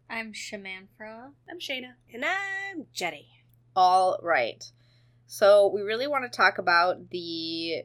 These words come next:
Speaker 4: recent Disney Plus series, uh, WandaVision, Falcon Winter Soldier, and Loki. But before we get into that, I just wanted to kinda give a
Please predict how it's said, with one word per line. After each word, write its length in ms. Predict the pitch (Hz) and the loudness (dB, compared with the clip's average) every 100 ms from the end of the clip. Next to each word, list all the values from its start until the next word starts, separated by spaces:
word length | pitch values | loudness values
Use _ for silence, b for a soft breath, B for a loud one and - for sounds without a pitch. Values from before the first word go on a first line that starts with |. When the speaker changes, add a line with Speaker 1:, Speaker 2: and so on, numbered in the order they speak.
| - | -12
Speaker 4:
recent 480 | 180 175 165 165 - | -12 -10 -8 -10 -10
Disney 260 | 160 165 165 | -12 -12 -10
Plus 340 | 156 147 - | -4 -4 -6
series, 560 | 165 156 151 151 151 - | -10 -8 -10 -12 -18 -12
uh, 240 | - 139 139 | -6 -4 -4
WandaVision, 920 | 151 160 156 151 147 151 151 151 147 - _ _ | -8 -10 -10 -12 -10 -14 -14 -18 -20 -20 _ _
Falcon 240 | 147 147 | -4 -2
Winter 140 | 147 147 | -10 -12
Soldier, 360 | - 135 139 | -12 -12 -10
and 200 | 143 143 | -10 -8
Loki. 540 | 151 147 - 147 147 - _ _ _ | -8 -8 -10 -16 -18 -20 _ _ _
But 100 | 160 | -14
before 340 | 165 - 208 | -14 -4 -2
we 140 | 220 247 | -2 -2
get 180 | 226 - | -4 -4
into 280 | 175 180 180 | -8 -10 -4
that, 380 | 151 143 143 - | 0 0 0 -2
I 80 | |
just 260 | 156 165 175 | -6 -6 -8
wanted 260 | 180 175 170 | -8 -8 -8
to 80 | 165 | -10
kinda 360 | - 160 160 | -4 -4 -4
give 460 | 156 156 151 151 147 | -8 -2 -2 -2 -4
a 640 | - 156 151 147 147 156 | -10 -8 -8 -10 -10 -12